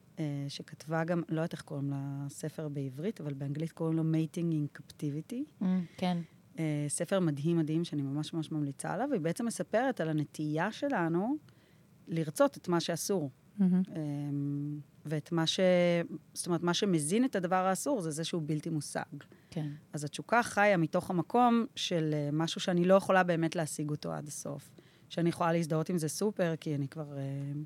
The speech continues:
Speaker 1: המון המון זמן בתוך הסיפור הזה.
Speaker 2: האסור הזה יכול לבוא מכל מיני כיוונים. זאת אומרת, זה יכול להיות ממקום שכמו שאת אומרת, אני רוצה להשיג משהו ואני לא יכולה להשיג אותו. אני בחוויה שלי, האסור מגיע ממקום אחר. זאת אומרת, אצלי בבית שאני גדלתי, לא היה ממש שיח על מיניות,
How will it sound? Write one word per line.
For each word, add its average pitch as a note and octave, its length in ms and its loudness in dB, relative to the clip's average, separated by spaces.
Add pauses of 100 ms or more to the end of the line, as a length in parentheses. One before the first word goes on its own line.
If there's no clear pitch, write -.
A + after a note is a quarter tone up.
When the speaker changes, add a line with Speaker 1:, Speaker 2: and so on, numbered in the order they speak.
(360)
Speaker 1:
המון D#3 200 2
המון D#3+ 180 2
זמן D3+ 260 -2
בתוך D3+ 260 -8
הסיפור - 320 -6
הזה. F#3+ 80 2
Speaker 2:
האסור B3+ 400 4
הזה A#3+ 140 4
יכול G3+ 260 4
לבוא A#3 160 6
מכל G#3+ 220 6
מיני A3+ 220 8
כיוונים. D3+ 300 -2
זאת C#3+ 100 -8
אומרת, D#3+ 180 -2
זה D#3+ 60 -2
יכול F#3 220 4
להיות A3 180 6
ממקום F#3+ 420 2
שכמו F3+ 320 0
שאת F#3 180 0
אומרת, F3 380 0
אני F3 160 -2
רוצה E3 300 0
להשיג E3+ 340 -2
משהו E3+ 280 -2
ואני D#3 240 -2
לא D3+ 80 0
יכולה D3+ 360 -2
להשיג D3 300 -8
אותו. F#3 260 0 (520)
אני F#3+ 140 0
בחוויה F3 440 2
שלי, A#3 400 0 (400)
האסור F3+ 440 4
מגיע F#3 360 4
ממקום D#3+ 300 -2
אחר. F3 380 4 (400)
זאת - 100 -10
אומרת, F3 220 -2
אצלי G3+ 300 2
בבית F#3+ 300 4
שאני F3 200 2
גדלתי, G#3 480 4 (400)
לא G#3 100 8
היה A#3+ 120 8
ממש F3+ 280 0
שיח E3 440 -4
על E3 60 -2
מיניות, D3+ 640 -4